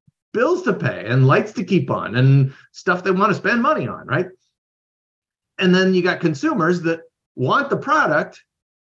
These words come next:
but want to get it at a price that fits their, their price range, and they want to get a value, right? That's how consumers work in a marketplace.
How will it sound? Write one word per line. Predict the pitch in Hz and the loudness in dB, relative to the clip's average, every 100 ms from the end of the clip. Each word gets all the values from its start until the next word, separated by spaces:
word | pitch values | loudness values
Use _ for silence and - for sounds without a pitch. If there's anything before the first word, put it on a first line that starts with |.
| _ _ _ - | _ _ _ -4
but | 202 175 | -2 -2
want | 170 202 247 | -2 0 0
to | 220 | 0
get | 151 202 | -2 -2
it | 233 208 | 0 0
at | 196 | 2
a | 180 | 0
price | 139 180 202 - | 0 -4 -4 -6
that | 170 - | -6 -6
fits | - - 202 - | -8 -4 -4 -4
their, | 131 147 151 151 139 135 _ _ _ _ _ _ _ _ _ _ - | -4 0 2 2 0 -2 _ _ _ _ _ _ _ _ _ _ -20
their | 92 92 127 190 | -20 -4 0 0
price | - 226 339 - | 0 -2 -2 -4
range, | 107 - - - | -8 -10 -20 -12
and | 147 147 143 143 | -6 -4 -2 0
they | 123 | 0
want | 151 202 | 2 2
to | 196 | 0
get | 247 | 0
a | |
value, | 247 254 339 - - - - | -2 0 0 0 -4 -10 -8
right? | 117 151 | -2 0
That's | 180 208 | 0 0
how | 196 165 | 0 0
consumers | 135 165 135 185 214 139 117 | 0 -2 0 -2 0 0 0
work | 127 135 | 0 0
in | 127 | 0
a | |
marketplace. | 190 247 - - - | -2 -2 -8 -14 -18